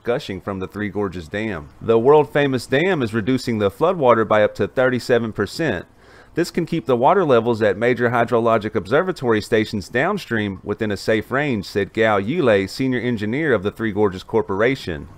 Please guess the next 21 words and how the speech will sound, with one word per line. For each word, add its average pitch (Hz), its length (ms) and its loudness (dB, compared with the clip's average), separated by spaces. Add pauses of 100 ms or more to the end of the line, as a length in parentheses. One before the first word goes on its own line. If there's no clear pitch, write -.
(160)
adding 127 360 2
that 127 180 4
it 120 120 -2
can 120 120 -2
also 151 400 2
whittle 123 280 4
down 110 320 0
the 101 100 -2
deluge 101 680 0
and 107 300 -4
relieve 127 260 -2
pressures 123 460 -2
on 110 140 -2
the 107 80 -4
middle 113 280 0
and 107 140 -4
lower 107 180 0
reaches 98 480 -6
of 98 160 -4
the 92 120 -6
river. 90 420 -4